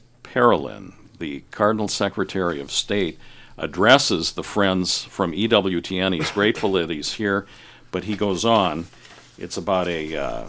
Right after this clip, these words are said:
eight hundred word, uh, communication that he does, and he just takes E W T N to task. Specifically, Raymond Arroyo, the,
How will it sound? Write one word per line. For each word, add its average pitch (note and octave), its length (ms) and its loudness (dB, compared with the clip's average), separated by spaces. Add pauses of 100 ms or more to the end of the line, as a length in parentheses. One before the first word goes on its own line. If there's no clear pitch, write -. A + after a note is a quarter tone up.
(380)
eight A2+ 180 2
hundred F#2+ 340 0
word, F2+ 480 0 (720)
uh, G#1+ 380 -12 (320)
communication G#2 800 0
that D2 140 -6
he B1 80 -10
does, C#2 320 -8 (120)
and D#2 160 -6
he B2 260 -2
just G2 480 -4
takes - 560 -2 (560)
E A#2 160 -2
W G2+ 420 6
T F2+ 320 -4
N F#2 360 -4 (540)
to D#2 340 -4 (100)
task. - 800 -6 (720)
Specifically, F#2+ 960 0 (100)
Raymond G#2 560 -2 (100)
Arroyo, F2 800 0 (3250)
the, F2+ 160 -6